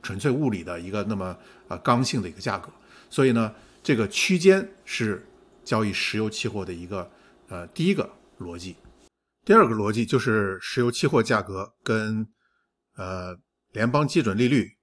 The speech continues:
以及美元指数之间的这个关系。那白色线呢是美元指数，黄色线是联邦基准利率。呃，通常来讲的话，这个我们原来也说过，这个，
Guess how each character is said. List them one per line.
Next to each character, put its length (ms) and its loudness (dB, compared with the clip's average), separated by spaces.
以 120 -14
及 480 -2
美 120 -10
元 160 -2
指 160 -8
数 220 0
之 140 -8
间 120 -6
的 80 -6
这 120 -8
个 100 -12
关 180 -2
系。 220 -6
那 100 -4
白 220 0
色 140 4
线 180 2
呢 100 2
是 200 -6
美 100 -10
元 160 -4
指 80 -6
数， 300 -6
黄 180 -12
色 200 0
线 280 -2
是 300 -8
联 180 -16
邦 200 -6
基 120 -4
准 140 -4
利 120 -4
率。 200 -4
呃， 180 -8
通 200 4
常 160 6
来 140 4
讲 180 0
的 80 -6
话， 280 -2
这 180 -4
个 240 -6
我 140 -8
们 80 -2
原 100 2
来 60 2
也 80 0
说 180 0
过， 180 -2
这 160 -2
个， 320 -4